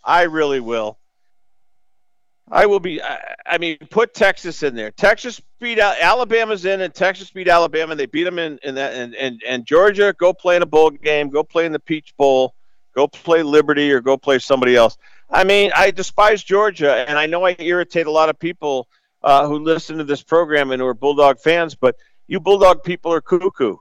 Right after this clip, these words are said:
You, you need your head examined. You really do. You won two championships, great. Kirby Smart, great guy. You know what? You got beat. You lost twenty-seven twenty-four. The scoreboard doesn't lie. It doesn't take any pictures.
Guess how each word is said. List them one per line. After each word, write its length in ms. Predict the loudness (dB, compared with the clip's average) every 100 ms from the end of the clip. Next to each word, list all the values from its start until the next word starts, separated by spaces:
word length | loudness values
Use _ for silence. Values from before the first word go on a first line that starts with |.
| _
You, 160 | -6 -4
you 280 | -2 -2 -4
need 240 | -2 -2 0
your 120 | 2
head 180 | 4 2
examined. 480 | 0 -2 -4 -6 -10
You 160 | -6 -2
really 300 | 0 0 0
do. 280 | 2 2 0
You 120 | -4
won 160 | -2 -4
two 140 | -6
championships, 600 | -4 -2 -2 -4 -8 -8
great. 340 | 0 2 2 0
Kirby 360 | -6 -4 -4
Smart, 420 | -10 0 2 2 0
great 220 | -2 -2 0
guy. 220 | 2 2
You 160 | 0 -2
know 120 | 2
what? 280 | 4 2 0
You 120 | -4
got 200 | 0 0
beat. 280 | -2 -8 -10 -20 -20 _ _ -4
You 80 | 0
lost 340 | 0 0 -8
twenty-seven 580 | -4 -4 -4 0 0 0
twenty-four. 640 | -4 -4 -4 -4 -2 -2 -4 -18 _
The 80 | -18
scoreboard 680 | -2 4 4 2 -2 -2 2
doesn't 300 | 2 2 0
lie. 300 | 2 4 2
It 160 | -2
doesn't 320 | -2 -4 -4 -6
take 220 | -6 -4
any 160 | -8
pictures. 600 | -6 -6 -6 -6 -8 -8